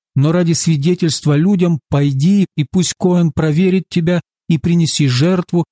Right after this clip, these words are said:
о которой повелел Моше». Когда Иешуа вошел в Кфар-Нахум,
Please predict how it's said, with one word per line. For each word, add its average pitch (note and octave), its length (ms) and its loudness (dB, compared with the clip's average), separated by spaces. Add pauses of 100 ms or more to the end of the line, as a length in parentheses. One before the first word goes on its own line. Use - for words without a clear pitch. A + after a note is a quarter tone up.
о C#3 120 0
которой E3+ 500 -2
повелел C#3+ 500 0
Моше». B2+ 440 -2 (1800)
Когда A#2+ 280 0
Иешуа D3 500 2
вошел B2 520 2
в - 80 -12
Кфар-Нахум, B2+ 960 -2